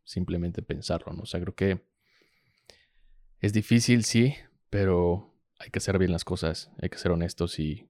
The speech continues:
creo que eventualmente dentro de todo ese bien que vayamos haciendo, se irán dando las cosas y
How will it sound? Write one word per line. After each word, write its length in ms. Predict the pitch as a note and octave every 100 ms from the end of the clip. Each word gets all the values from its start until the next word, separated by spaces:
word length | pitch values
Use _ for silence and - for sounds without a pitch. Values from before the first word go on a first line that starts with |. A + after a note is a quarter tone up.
| _
creo 180 | - F2
que 140 | - E2+
eventualmente 1000 | E2+ E2 F#2+ F2+ F2+ F2+ F#2 F#2 - _ _ _ _ _ _ _
dentro 380 | - G2+ G2 G2
de 100 | F2+
todo 200 | - F#2+
ese 200 | F#2 -
bien 260 | F2 F#2 F#2
que 100 | F2
vayamos 300 | E2+ F2+ F#2
haciendo, 560 | E2+ G2 G#2 A#2 - _ _ _ _ _ _ _ _
se 220 | - -
irán 480 | F2 E2 F2 F2 E2
dando 500 | E2+ E2 E2 F#2+ - _ -
las 180 | F2+
cosas 440 | - F#2 - F2 -
y 220 | D2+